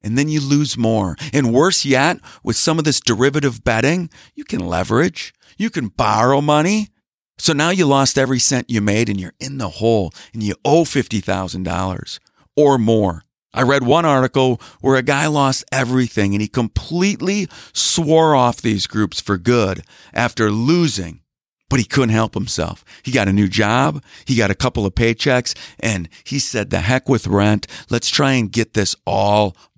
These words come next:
back. Let's try and get it all back with one bet." What do you think is gonna be the end story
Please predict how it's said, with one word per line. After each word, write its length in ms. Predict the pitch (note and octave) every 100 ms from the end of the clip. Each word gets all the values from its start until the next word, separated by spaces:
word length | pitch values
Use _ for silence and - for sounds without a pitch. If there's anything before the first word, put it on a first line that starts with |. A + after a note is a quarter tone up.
| -
back. 560 | C3 G#2+ G2+ - - - _ _ -
Let's 180 | D3 -
try 240 | - F3+
and 100 | D3
get 120 | C#3+
it 120 | C3+ B2
all 540 | A#2+ C3 D3+ D#3 D#3+ -
back 400 | C#3 A#2+ A#2 G#2+ - - -
with 260 | A2 G#2
one 600 | E2+ F2+ F#2+ G2 G2 G2 - _ _ _ _ -
bet." 440 | - - - - _ _ _ _
What 140 | B2
do 60 | F3+
you 120 | F#3+
think 320 | E3+ E3 D3+
is 140 | D3+ -
gonna 180 | C3 A2+
be 140 | A2+
the 240 | G#2+ G#2+ -
end 380 | C3+ D3 D#3 D3
story 840 | - - G2 F2+ F2 F2 F2 D#2+